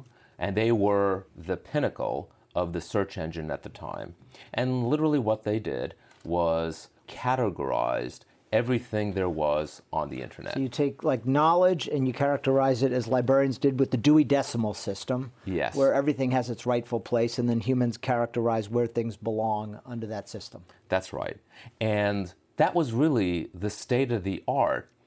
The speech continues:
Speaker 1: as it relates to data analysis. That was the state of the art in how to think about and categorize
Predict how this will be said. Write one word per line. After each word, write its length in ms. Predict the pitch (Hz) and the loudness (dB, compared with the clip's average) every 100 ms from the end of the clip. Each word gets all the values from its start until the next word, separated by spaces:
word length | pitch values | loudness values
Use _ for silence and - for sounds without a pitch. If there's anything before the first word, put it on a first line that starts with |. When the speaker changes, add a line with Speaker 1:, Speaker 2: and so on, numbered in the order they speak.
| _ - | _ -2
Speaker 1:
as 220 | 107 101 | -2 0
it 240 | 104 98 | -2 -2
relates 560 | 87 92 85 85 87 - | -4 -4 -2 -2 -4 -14
to 540 | - 78 73 73 71 - _ _ - | -8 -4 -4 -4 -6 -10 _ _ -2
data 280 | 139 147 | -2 0
analysis. 640 | - - 50 - - - - | -6 -6 -6 -8 -12 -12 -8
That 220 | - 98 | -4 -2
was 220 | 104 101 | -2 -6
the 100 | 90 | -6
state 380 | 90 - 101 98 | -10 -4 -2 -2
of 100 | 95 | -2
the 120 | 85 | -2
art 380 | 95 113 50 - _ - - | 0 0 -2 -6 _ -20 -14
in 160 | - 98 | -6 -6
how 320 | 92 101 98 | -2 -2 -2
to 260 | 98 92 80 | -4 -8 -8
think 400 | - - 127 101 | -8 -6 -4 -4
about 440 | 76 65 69 73 | -2 0 0 0
and 180 | 87 90 | -6 -12
categorize 840 | - 113 104 78 58 50 50 - | -4 -2 -2 -4 -2 -2 -2 -6